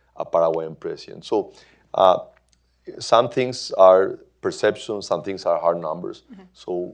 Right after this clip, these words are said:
Speaker 1: we need to navigate. That's why, uh, I don't want to blame on nobody. I want to do my part, and my part is coming to Washington,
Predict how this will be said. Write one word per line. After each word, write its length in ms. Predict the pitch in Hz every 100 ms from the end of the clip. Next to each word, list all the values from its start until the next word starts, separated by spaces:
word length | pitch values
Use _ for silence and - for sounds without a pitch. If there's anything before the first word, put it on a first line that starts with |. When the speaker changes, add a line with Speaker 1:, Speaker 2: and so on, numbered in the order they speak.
| -
Speaker 1:
we 160 | 98
need 220 | 98 117
to 80 | 123
navigate. 500 | 95 90 92 90 90
That's 160 | 90 87
why, 380 | 95 98 98 98 _ _ -
uh, 320 | - 90 85
I 200 | - 87
don't 140 | 92 95
want 260 | 92 92
to 360 | - 95 92 92
blame 420 | - 85 90 87 92
on 180 | 90
nobody. 480 | 87 90 87 85 92
I 100 | -
want 260 | 87 87 87
to 100 | 90
do 140 | 82
my 240 | 85 80 85
part, 380 | - 80 80 87
and 180 | 82
my 140 | 82 87
part 320 | - 80 85
is 100 | 87
coming 380 | - 78 87 87
to 80 | 98
Washington, 720 | 85 80 - 85 76 82